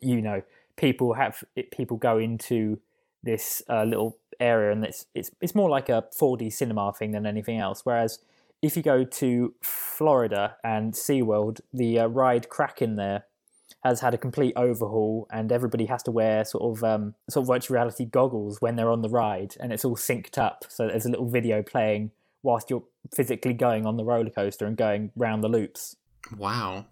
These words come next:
Speaker 1: Yeah, it's, it's, it's, it's really interesting. But there, there, w-, there was a move in the nineteen nineties, uh,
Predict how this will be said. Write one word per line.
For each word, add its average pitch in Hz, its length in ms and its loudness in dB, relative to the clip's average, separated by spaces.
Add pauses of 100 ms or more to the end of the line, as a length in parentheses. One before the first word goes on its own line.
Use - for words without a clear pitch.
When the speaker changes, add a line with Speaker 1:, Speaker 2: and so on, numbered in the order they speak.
(180)
Speaker 1:
Yeah, 123 380 4
it's, 160 220 -8
it's, 220 240 -2
it's, 240 200 -4
it's 240 220 -2
really 294 240 4
interesting. 117 560 0 (160)
But - 160 0
there, 208 120 4 (120)
there, 208 80 -2
w-, 208 180 0
there 220 120 4
was 240 180 4
a 214 40 2
move 156 600 4
in 156 200 2
the 151 180 4
nineteen 151 400 0
nineties, 127 760 0
uh, 120 160 4